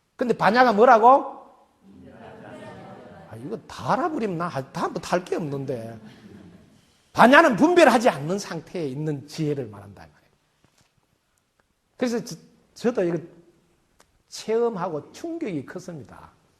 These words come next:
왜냐하면 구할 게 없잖아요.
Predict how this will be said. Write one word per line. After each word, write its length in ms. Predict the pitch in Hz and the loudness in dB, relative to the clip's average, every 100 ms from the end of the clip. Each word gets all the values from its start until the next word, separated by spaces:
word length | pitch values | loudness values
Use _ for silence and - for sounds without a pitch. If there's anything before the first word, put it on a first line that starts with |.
| _ _ _ _ | _ _ _ _
왜냐하면 680 | 151 226 196 170 165 175 127 - - - - - _ _ _ _ - | 2 4 4 0 0 -4 -4 -14 -20 -20 -20 -20 _ _ _ _ -6
구할 400 | - 269 554 587 | 4 10 12 12
게 120 | 587 | 12
없잖아요. 800 | 523 226 254 208 160 135 131 113 | 10 10 6 6 6 4 0 -2